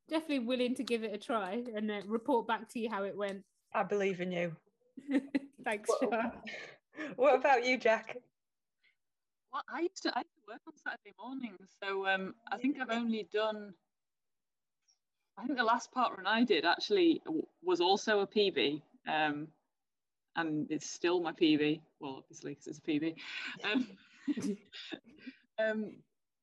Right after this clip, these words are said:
Speaker 3: yeah, I'd, I'd give it a go. Yeah,
Speaker 2: You've
Speaker 3: yeah.
Speaker 2: got three months.
Speaker 3: Yeah, no, I'd, I'd, I'd definitely be up for that. I mean, it's a different park to my P B park, park run, and I do think our,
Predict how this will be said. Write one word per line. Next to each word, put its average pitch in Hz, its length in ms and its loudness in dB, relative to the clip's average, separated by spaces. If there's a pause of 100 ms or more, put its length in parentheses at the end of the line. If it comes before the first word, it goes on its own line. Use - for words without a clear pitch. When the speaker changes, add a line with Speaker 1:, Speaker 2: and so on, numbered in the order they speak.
(120)
Speaker 3:
yeah, 370 80 6 (120)
I'd, 349 240 6
I'd 370 200 6
give 262 140 6
it 160 120 4
a 160 40 4
go. 214 360 6 (100)
Yeah, 269 260 2 (140)
Speaker 2:
You've 247 200 -4
Speaker 3:
yeah. 311 40 6
Speaker 2:
got - 180 4
three 403 200 8
months. 247 520 2 (800)
Speaker 3:
Yeah, 359 180 8
no, 311 240 8
I'd, 262 220 6
I'd, 220 300 2
I'd 220 200 2
definitely 214 360 -6
be 214 40 0
up - 100 -2
for - 60 0
that. 202 120 4
I - 40 4
mean, 226 120 6
it's - 120 2
a - 40 4
different 262 380 4
park 208 480 4 (160)
to 180 100 -10
my 160 400 2 (100)
P 170 180 0
B 185 200 6
park, 147 300 2 (160)
park 151 220 -2
run, 143 240 -6 (580)
and 156 120 2
I 156 100 2
do 175 200 6
think 170 240 -8
our, 165 260 6